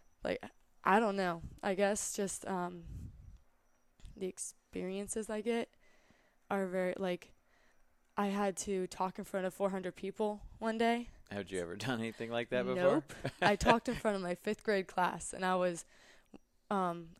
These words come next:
Speaker 1: I had to do a speech in front of my fifth grade class. And then I think seventh or eighth grade, eighth grade. Nope, it was ninth grade. The ninth
Speaker 2: Mm-hmm.
Speaker 1: grade was the next time I talked in front of anyone,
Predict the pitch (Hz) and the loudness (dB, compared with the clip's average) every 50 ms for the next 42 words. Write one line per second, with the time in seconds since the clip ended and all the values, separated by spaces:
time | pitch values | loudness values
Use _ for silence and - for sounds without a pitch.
0 | - - 185 185 196 196 190 190 196 180 180 - - - - 214 - 226 202 185 | -4 -2 0 2 2 2 2 2 0 0 -2 -2 -4 -4 -4 -4 -2 -4 -4 -4
1 | 202 190 175 175 - - 208 190 - - 190 190 180 - 196 180 175 185 175 180 | -2 -2 -2 -2 -2 0 -2 -2 0 0 -2 -2 -2 0 0 0 0 0 -2 -8
2 | - - - - _ - - - - _ _ _ - 196 196 190 190 190 180 175 | -10 -12 -14 -14 _ -20 -20 -20 -20 _ _ _ 0 0 2 2 2 0 2 2
3 | 175 175 175 175 170 175 180 175 - - 185 180 180 180 - - - - - - | 2 2 0 -2 -2 -4 -6 -6 -4 -4 -4 -2 -4 -6 -10 -16 -18 -18 -20 -20
4 | - - - - - - - - - 190 190 180 208 208 - - 180 - - - | -20 -16 -12 -12 -10 -10 -8 -4 -2 -2 0 0 -2 -4 -2 -4 -4 -2 -2 -2
5 | 185 196 185 - - - - - - - - - _ _ - - _ - 226 220 | 0 0 -2 -4 -4 -4 -2 -2 -4 -6 -10 -14 _ _ -20 -10 _ 6 6 6
6 | 202 - - 196 185 180 185 - - - - - - _ _ - - _ _ _ | 6 4 0 0 0 0 0 -4 -10 -18 -20 -20 -20 _ _ -20 -20 _ _ _
7 | _ - - 196 226 254 - 214 196 180 185 180 170 175 - - - - - - | _ -4 0 0 0 2 0 0 -2 0 -2 -2 -2 -2 -4 -6 -8 -8 -8 -10
8 | - - - - 196 190 190 190 185 185 202 202 - - 202 180 175 170 165 175 | -14 -14 -8 -4 -4 -2 0 0 2 2 0 0 2 2 4 4 2 2 0 -2
9 | 196 185 185 180 170 170 165 170 - - 190 190 180 - - - 190 180 180 175 | -2 -2 0 -2 -4 -4 -6 -10 -4 -2 -2 -2 -2 -2 0 2 2 2 2 0
10 | 180 - 202 170 175 - 196 175 - - 180 175 - - - - - - - - | 0 2 2 2 2 0 -6 -8 -6 -6 -6 -6 -6 -6 -8 -8 -10 -12 -12 -12